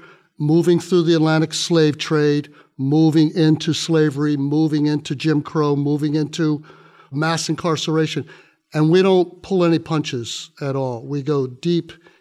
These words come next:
into four hundred years of, unfortunately, police being on the wrong side of history for over three hundred years. So we take seriously the truth in our own history in America.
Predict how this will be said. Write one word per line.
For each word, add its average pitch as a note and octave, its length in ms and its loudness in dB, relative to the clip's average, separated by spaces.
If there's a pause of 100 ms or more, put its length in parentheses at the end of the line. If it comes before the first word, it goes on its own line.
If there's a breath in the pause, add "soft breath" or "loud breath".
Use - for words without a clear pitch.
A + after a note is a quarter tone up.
(140)
into D#3 340 -2
four D#3 280 -2
hundred C#3 280 -2
years D3 500 0
of, C#3+ 380 -6 (800 soft breath)
unfortunately, D#3 1080 0
police D#3 320 -2
being D3+ 220 0
on D3 140 0
the C3+ 60 -2
wrong D3+ 300 -2
side E3 240 -4
of D3+ 80 -4
history D#3+ 380 -6
for - 220 -10
over D3+ 260 -4
three D#3+ 240 -4
hundred C#3+ 240 -4
years. D3 340 -4
So D#3 220 -2 (480 loud breath)
we F3+ 240 0
take G#3 260 0
seriously F#3+ 800 2
the D3 200 -4
truth D#3+ 600 -2
in E3 140 -2
our D#3+ 220 -2
own D#3+ 260 2
history D#3 420 -4
in D3+ 200 -8
America. C3+ 480 -8